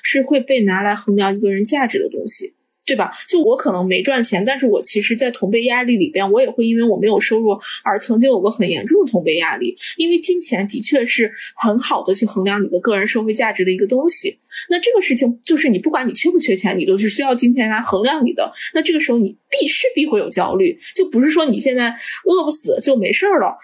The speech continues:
所以有段时间我还是会对这个事情产生很大的焦虑感，所以我那个时候就有去求助心理医生吧，就是我有段时间会对这个事情有焦虑，然后后来我就先去会跟自己和解吧，就是你要去和解自己的经历，就我会往前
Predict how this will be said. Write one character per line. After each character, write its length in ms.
所 160
以 60
有 120
段 160
时 160
间 160
我 160
还 220
是 60
会 160
对 120
这 120
个 80
事 100
情 100
产 180
生 80
很 220
大 160
的 80
焦 160
虑 120
感， 240
所 120
以 40
我 200
那 80
个 80
时 160
候 140
就 120
有 200
去 480
求 240
助 160
心 180
理 80
医 140
生 100
吧， 140
就 140
是 80
我 120
有 120
段 180
时 100
间 160
会 160
对 140
这 80
个 80
事 80
情 80
有 160
焦 180
虑， 120
然 120
后 60
后 100
来 160
我 140
就 280
先 220
去 260
会 140
跟 180
自 120
己 120
和 320
解 260
吧， 140
就 160
是 80
你 120
要 140
去 140
和 220
解 120
自 140
己 40
的 60
经 200
历， 80
就 120
我 80
会 120
往 160
前 200